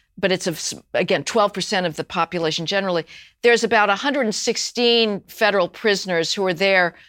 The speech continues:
for marijuana trafficking. And the other typical chestnut that we get from the Black Lives Matter, uh, anti-mass incarceration, uh, movement is the federal crack penalties, that these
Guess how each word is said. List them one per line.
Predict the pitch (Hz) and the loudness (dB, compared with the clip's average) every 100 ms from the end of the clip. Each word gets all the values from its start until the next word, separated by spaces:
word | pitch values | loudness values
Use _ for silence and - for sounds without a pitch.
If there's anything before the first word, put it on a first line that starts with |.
| _ | _
for | 214 | -4
marijuana | 202 190 190 185 180 165 - | 0 2 2 2 2 0 -4
trafficking. | - 233 220 214 175 - 113 - - - - _ | -2 2 2 0 -6 -6 -10 -10 -20 -20 -20 _
And | 220 220 214 - | 2 2 0 0
the | 196 233 | 4 6
other | 254 269 - - | 6 4 2 -6
typical | - 359 359 - 269 214 | -2 0 0 2 2 2
chestnut | - - 247 - 233 214 | 0 2 2 2 0 0
that | 196 | 0
we | 196 | 0
get | 165 208 175 - - | 2 4 4 2 -6
from | - 190 185 | -2 -2 -2
the | 160 180 170 170 - - _ - | 0 2 2 -2 -10 -20 _ -2
Black | 196 202 202 | 4 4 4
Lives | 202 190 - | 2 2 2
Matter, | 220 220 208 202 190 190 - _ - | 4 6 6 6 4 2 -4 _ -4
uh, | 170 170 160 - - | 2 2 2 -2 0
anti-mass | 202 196 220 190 185 180 180 180 | 2 2 2 4 4 4 2 0
incarceration, | 185 190 175 180 196 202 202 180 - - | -4 -2 -2 0 2 2 0 -4 -6 -4
uh, | 160 147 127 85 50 - - | -2 0 0 -2 -10 -20 -6
movement | 202 185 170 170 147 - - - - | 0 0 0 -2 -4 -4 -16 -20 -6
is | - 202 - | 2 2 2
the | - 190 180 170 | 2 4 4 2
federal | - - 214 190 | -2 0 2 2
crack | 170 - 214 214 208 | 0 -2 2 2 0
penalties, | - 175 139 - - 107 - | -8 -4 -4 -6 -6 -6 -6
that | - 156 | -6 -4
these | 214 226 196 | 0 0 0